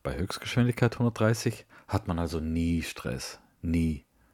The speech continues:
Man fährt rechts und überholt, wenn jemand langsamer als hundertdreißig fährt. Um es noch entspannter anzugehen, kann man einfach bei hundertdreißig auf der linken Seite bleiben,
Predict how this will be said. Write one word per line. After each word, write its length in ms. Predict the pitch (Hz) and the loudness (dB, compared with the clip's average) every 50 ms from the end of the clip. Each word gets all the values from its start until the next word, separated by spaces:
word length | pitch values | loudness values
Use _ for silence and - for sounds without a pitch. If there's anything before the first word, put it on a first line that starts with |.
| _ _ - | _ _ -4
Man 120 | - 87 | -4 -4
fährt 260 | - - 101 92 - 90 | 0 4 2 2 4 6
rechts 480 | 95 104 110 - - - - - - _ _ | 4 4 4 4 -2 -8 -8 -8 -10 _ _
und 220 | - 87 85 - | -8 -8 -4 -4
überholt, 400 | 82 82 71 69 85 87 87 - | -2 -2 0 0 0 0 0 0
wenn 100 | 87 80 | 0 0
jemand 220 | 80 80 80 78 73 | 0 0 0 0 -2
langsamer 380 | 69 76 71 - 80 69 60 | -4 -4 -6 -6 -6 -6 -6
als 140 | 65 - - | -8 -10 -10
hundertdreißig 560 | 69 65 65 - - 55 - - - - - | -10 -10 -10 -8 -8 -10 -8 -8 -10 -12 -14
fährt. 380 | - - - 50 107 - _ - _ _ - - - - - - - | -14 -10 -8 -8 -8 -8 _ -20 _ _ -20 -20 -20 -18 -18 -8 -2
Um 120 | 95 98 | 0 2
es 100 | 92 87 | 4 4
noch 140 | 127 135 139 | 4 6 6
entspannter 480 | 131 113 - - 117 123 120 - 110 | 4 2 6 6 6 6 8 6 4
anzugehen, 640 | 82 104 117 - 110 95 110 107 107 110 101 95 - | 4 4 2 2 2 4 6 6 6 6 4 0 -2
kann 140 | - - 101 | 2 4 4
man 120 | 98 82 | 4 6
einfach 300 | 80 95 92 - 104 - | 4 2 2 2 0 0
bei 100 | - 92 | 2 0
hundertdreißig 680 | 82 82 104 101 95 - - 165 170 165 - - 98 87 | 2 2 4 2 2 0 2 4 4 4 4 2 2 0
auf 100 | 82 - | 0 -2
der 120 | - 82 | -2 -4
linken 260 | 82 87 87 - 90 78 | -2 -2 -2 -2 -4 -2
Seite 280 | 82 78 82 - - | 0 0 0 0 -2
bleiben, 380 | 78 71 71 69 67 64 67 | -4 -4 -4 -4 -4 -6 -8